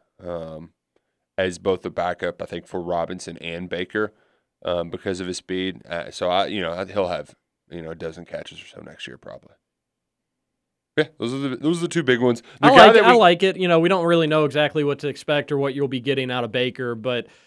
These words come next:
Speaker 2: I, I weirdly, it only took one season where I kinda have a blind confidence in
Speaker 1: Yeah.
Speaker 2: Liam Cohen's gonna find ways to get these guys open, and we have a quarterback we can trust to, to get the ball to him, too.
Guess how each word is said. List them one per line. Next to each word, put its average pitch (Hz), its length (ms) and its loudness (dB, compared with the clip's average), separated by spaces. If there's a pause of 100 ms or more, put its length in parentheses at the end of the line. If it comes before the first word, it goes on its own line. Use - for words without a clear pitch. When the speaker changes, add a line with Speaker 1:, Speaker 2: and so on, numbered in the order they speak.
(280)
Speaker 2:
I, 147 100 -2
I 165 120 -2
weirdly, 160 640 0
it 135 340 -12
only 160 240 -2
took 160 240 -6
one 151 160 -2
season 139 440 -6
where 120 140 -4
I 123 140 -2
kinda 127 240 -8
have 117 200 -6
a 110 40 -12
blind 123 560 -4 (180)
confidence 123 640 -6
in 117 380 -6 (280)
Speaker 1:
Yeah. 98 140 -2
Speaker 2:
Liam 151 280 2
Cohen's 143 340 2
gonna 127 200 -2 (120)
find 131 220 0
ways 127 280 0
to 131 60 -4
get 120 160 -4
these 120 200 -6
guys 120 260 -2
open, 123 640 -2
and 139 420 0
we 131 100 0
have 131 140 2
a 117 80 -4
quarterback 131 540 0
we 131 100 -2
can 110 120 -8
trust 123 360 -4
to, 110 160 -6 (200)
to 135 100 -6
get 120 240 -6
the 123 80 -8
ball 117 280 0
to 107 160 -12
him, 92 140 -16
too. 95 320 -10